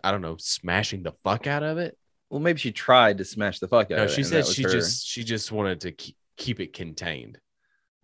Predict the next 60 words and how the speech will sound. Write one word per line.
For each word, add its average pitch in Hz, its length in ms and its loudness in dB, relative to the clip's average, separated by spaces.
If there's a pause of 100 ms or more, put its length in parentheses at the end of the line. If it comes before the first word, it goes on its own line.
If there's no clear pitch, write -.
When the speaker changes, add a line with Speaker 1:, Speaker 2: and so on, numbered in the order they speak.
Speaker 2:
<laughs> - 60 -18 (1000)
She 175 160 -4
Speaker 1:
And 226 100 4
I - 20 2
was 220 140 2
Speaker 2:
could 196 220 8
have 185 120 0
<laughs> - 20 -10
smashed 220 600 0 (100)
it. - 220 -8
Speaker 1:
<laughs> 120 360 0 (280)
That, 107 320 6
yes, 87 160 0
Speaker 2:
She, 240 100 8
Speaker 1:
that 196 720 -2
Speaker 2:
<laughs> - 0 -
she - 180 -4
Speaker 1:
that - 260 -4
was 151 120 -12
Speaker 2:
just - 320 -8
smashed - 440 -2
it. - 160 -2 (880)
Speaker 1:
This 101 240 -2
was, 95 160 -6
like, 85 280 -2
I 85 80 -4
don't 80 80 -6
know, 76 100 -6
five 80 280 -2
thirty 78 200 -4
in 73 60 -8
the 73 60 -10
morning 76 220 -10
or - 40 -12
some 76 160 -14
shit. 73 420 -10
And 76 320 -10
so 76 320 -8
she's - 520 -14
Speaker 2:
I 139 120 8
just, 147 240 2
I 127 120 6
love 139 180 4
the 143 120 4
Speaker 1:
so, 131 80 10
Speaker 2:
idea - 20 -
Speaker 1:
like, 120 100 8
Speaker 2:
that 127 60 6
Speaker 1:
I - 20 4
go 127 220 8
Speaker 2:
she's 160 80 10
Speaker 1:
in 175 60 6
Speaker 2:
just - 20 0
Speaker 1:
there - 260 8
and 110 100 2
Speaker 2:
like, 120 100 4
Speaker 1:
I - 40 -6
no-, 107 40 0
I 120 100 6
Speaker 2:
"No." 110 40 2